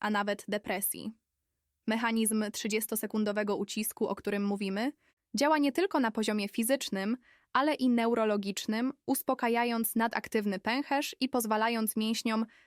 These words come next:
na powrót do ich naturalnego stanu spoczynku. To podejście oparte na dowodach medycznych pokazuje, że edukacja o własnej anatomii jest równie ważna, co regularne badania profilaktyczne.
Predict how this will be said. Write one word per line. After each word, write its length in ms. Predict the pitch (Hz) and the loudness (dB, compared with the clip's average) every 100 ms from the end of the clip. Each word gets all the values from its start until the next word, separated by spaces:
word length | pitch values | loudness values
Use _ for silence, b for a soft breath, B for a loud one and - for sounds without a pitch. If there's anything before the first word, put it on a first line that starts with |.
| B - | B 0
na 140 | 214 | 0
powrót 480 | 214 262 247 254 240 - | 2 0 2 0 -2 -2
do 140 | 208 | -2
ich 200 | 208 - | -2 0
naturalnego 680 | 226 262 254 220 214 214 202 | 0 2 2 2 0 0 -2
stanu 300 | - 190 175 | -2 -2 -2
spoczynku. 640 | - 202 - - - - - _ _ _ _ _ _ _ | -4 -4 -4 -6 -8 -10 -10 _ _ _ _ _ _ _
To 100 | 262 | 0
podejście 460 | 302 294 320 - - | 2 2 0 0 -2
oparte 420 | 226 240 254 254 | 0 0 0 0
na 120 | 220 | 2
dowodach 400 | 208 208 214 214 | 2 2 0 0
medycznych 480 | 208 202 220 220 214 | 0 0 -2 -2 -2
pokazuje, 640 | 220 214 202 240 262 262 - 214 | -2 -2 -2 0 0 0 -2 -2
że 200 | 220 214 | 0 0
edukacja 540 | 208 208 240 - 240 | -2 0 -2 0 0
o 100 | 202 | 2
własnej 380 | 208 220 233 220 | 2 0 0 -2
anatomii 580 | 208 202 226 233 240 240 b b b 226 | 0 0 0 0 0 0 b b b 0
jest 280 | 233 - | 0 2
równie 320 | 233 285 285 226 | 0 2 2 4
ważna, 420 | 226 226 233 233 | 2 4 0 0
co 160 | - 233 | -2 0
regularne 540 | 233 226 226 233 233 | 2 2 2 2 2
badania 360 | 208 202 202 202 | 0 0 0 -2
profilaktyczne. 720 | 202 196 190 - 170 - 185 | -2 0 -2 0 -6 -4 -8